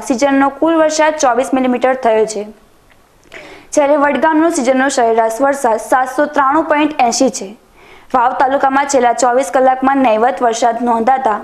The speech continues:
વાવનો સિઝનનો કુલ વરસાદ એકતાળીસ મિલીમીટર થયો છે, જ્યારે વાવનો સરેરાશ વરસાદ છસો છેતાળીસ પોઇન્ટ તેત્રીસ મિલીમીટર છે. અને સુઈ ગામમાં પણ છેલ્લા ચોવીસ કલાકમાં નહિવત વરસાદ નોંધાતા સુઈ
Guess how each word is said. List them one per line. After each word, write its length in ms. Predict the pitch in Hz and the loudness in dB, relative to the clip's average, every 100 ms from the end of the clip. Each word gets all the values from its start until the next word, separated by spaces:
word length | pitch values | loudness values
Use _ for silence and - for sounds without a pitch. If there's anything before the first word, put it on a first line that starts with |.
| 240 214 | -6 -2
વાવનો 340 | 262 262 285 311 | 0 0 0 0
સિઝનનો 380 | 269 254 254 262 262 | 0 0 0 -2 -2
કુલ 160 | 285 302 277 | -2 0 0
વરસાદ 420 | 269 277 277 247 | 2 0 0 -2
એકતાળીસ 400 | 240 262 262 269 | 0 0 0 -2
મિલીમીટર 360 | 247 240 240 247 247 | -2 -2 0 -2 0
થયો 180 | 220 214 196 | 0 0 -2
છે, 140 | 202 - - - - - - - - | -10 -16 -20 -20 -20 -20 -20 -16 -2
જ્યારે 280 | 294 269 277 | 0 2 2
વાવનો 340 | 277 269 302 320 | 2 2 0 0
સરેરાશ 500 | 302 254 247 240 254 | 0 2 2 0 0
વરસાદ 420 | 254 269 226 214 269 | -2 0 -2 -2 -2
છસો 240 | 262 277 269 | 0 0 0
છેતાળીસ 480 | 262 285 302 330 - | 0 0 0 -2 -2
પોઇન્ટ 220 | 277 285 277 | -2 0 0
તેત્રીસ 380 | 247 247 294 269 | -2 -2 -4 -2
મિલીમીટર 480 | 247 247 233 226 226 | -2 -2 0 0 -2
છે. 160 | - 185 - _ - - - 240 | -8 -16 -20 _ -20 -20 -6 0
અને 140 | 262 | 0
સુઈ 260 | 262 320 320 | 0 0 2
ગામમાં 340 | 302 277 285 285 | 0 2 0 0
પણ 160 | 302 294 | 0 2
છેલ્લા 200 | 254 240 240 | 2 2 0
ચોવીસ 280 | 254 285 - | 0 0 0
કલાકમાં 440 | 269 262 262 285 269 | 0 0 0 0 2
નહિવત 340 | 226 220 269 269 | 2 0 0 0
વરસાદ 360 | 233 254 240 240 | -2 0 0 0
નોંધાતા 480 | 226 233 269 233 214 - | 0 0 0 0 -2 -2
સુઈ 240 | 302 330 | -2 0